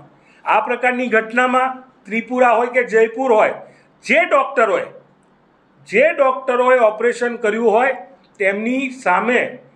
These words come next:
કાયદેસરના પગલાં લેવાવા જોઈએ અને તે જેલ ભેગા થવા જોઈએ. ત્રિપુરા અને જયપુરમાં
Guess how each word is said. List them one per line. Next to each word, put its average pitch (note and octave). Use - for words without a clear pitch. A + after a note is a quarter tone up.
કાયદેસરના A3+
પગલાં G#3+
લેવાવા A3+
જોઈએ A3+
અને G3+
તે C#4
જેલ A3+
ભેગા C4
થવા B3+
જોઈએ. A3+
ત્રિપુરા B3
અને C4+
જયપુરમાં A3